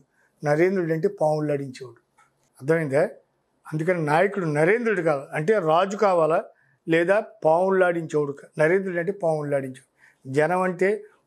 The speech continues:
గొప్ప ఊపిరి కలిగిన నాగరాజు లాంటి వారు. ఎరిగి నాగస్వరం వాయిస్తే తలాడిస్తారు,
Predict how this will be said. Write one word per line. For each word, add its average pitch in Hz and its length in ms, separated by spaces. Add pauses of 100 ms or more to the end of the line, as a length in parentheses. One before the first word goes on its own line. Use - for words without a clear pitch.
గొప్ప 185 420
ఊపిరి 214 580
కలిగిన 185 360
నాగరాజు 208 680
లాంటి 170 300
వారు. 139 260 (460)
ఎరిగి 202 360
నాగస్వరం 202 720
వాయిస్తే 190 520
తలాడిస్తారు, 190 1000